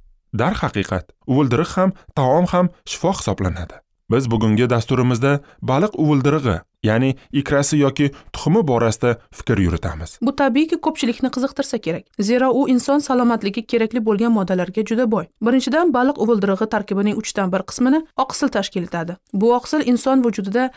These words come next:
Speaker 2: yengil va tez hazm bo'ladi, ya'ni tez o'zlashtiriladi. Uvildiriq ikki xil, qizil va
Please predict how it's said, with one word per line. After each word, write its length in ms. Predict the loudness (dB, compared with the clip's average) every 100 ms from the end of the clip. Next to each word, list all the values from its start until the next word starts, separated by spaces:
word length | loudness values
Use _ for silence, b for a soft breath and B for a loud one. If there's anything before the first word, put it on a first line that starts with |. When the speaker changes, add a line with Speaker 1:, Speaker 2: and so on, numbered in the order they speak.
| _
Speaker 2:
yengil 460 | 0 2 2 0 0
va 60 | -2
tez 280 | 0 -2 -2
hazm 280 | -4 0 2
bo'ladi, 320 | 0 -4 -8 _ -2
ya'ni 340 | 2 4 2
tez 200 | 0 2
o'zlashtiriladi. 680 | 0 0 -6 -8 -8 -8 -12 -10 -2
Uvildiriq 400 | 0 2 2 0 -6
ikki 140 | -10 -6
xil, 120 | -6 -6 _ -4
qizil 240 | 0 0
va 80 | 2